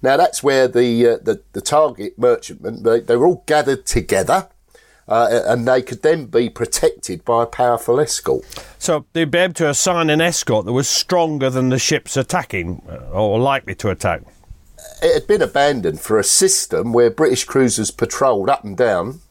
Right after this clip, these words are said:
Speaker 2: Oh, you seem to be emphasising the word system. Are you saying this wasn't a system?
Speaker 1: <sighs> Well, it, it wasn't really, was it? They were just sort of cruising around and, and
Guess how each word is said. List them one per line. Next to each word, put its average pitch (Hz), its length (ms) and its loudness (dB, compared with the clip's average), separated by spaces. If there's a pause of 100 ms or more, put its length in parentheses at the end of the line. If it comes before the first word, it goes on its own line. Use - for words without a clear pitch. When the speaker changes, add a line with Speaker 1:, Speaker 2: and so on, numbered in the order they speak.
Speaker 2:
Oh, - 60 -8
you 220 140 0
seem 165 240 -2
to - 80 -14
be 147 100 0
emphasising 123 720 0
the 113 80 0
word 110 260 0
system. - 460 -2
Are 156 80 0
you 196 140 0
saying 165 320 -2
this 151 200 -6
wasn't 147 380 -4
a 87 60 -8
system? 139 460 -6 (680)
Speaker 1:
<sighs> - 120 -6 (1040)
Well, 131 400 0 (200)
it, 117 240 -14
it 143 140 -4
wasn't 101 360 0
really, 82 260 -4
was 110 180 2
it? 98 100 0
They 135 100 2
were 127 100 0
just 107 200 -2
sort 110 140 2
of 95 80 0
cruising 113 500 0
around 110 540 0
and, 95 260 -2
and 92 320 -4